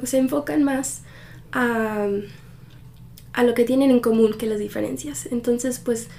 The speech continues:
lo que se hace mucho es evangelizar, cantar canciones de alabanza, organizar programas para jóvenes,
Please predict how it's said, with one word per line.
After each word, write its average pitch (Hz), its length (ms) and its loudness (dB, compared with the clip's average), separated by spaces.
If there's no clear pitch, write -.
lo 240 100 -2
que 240 100 -2
se 247 120 -4
hace 247 180 2
mucho 262 400 2
es 247 240 0
evangelizar, 233 920 -4
cantar 240 440 -2
canciones 233 420 -2
de 226 60 -4
alabanza, 285 840 2
organizar 240 560 2
programas 226 520 -2
para 226 340 -6
jóvenes, 277 800 2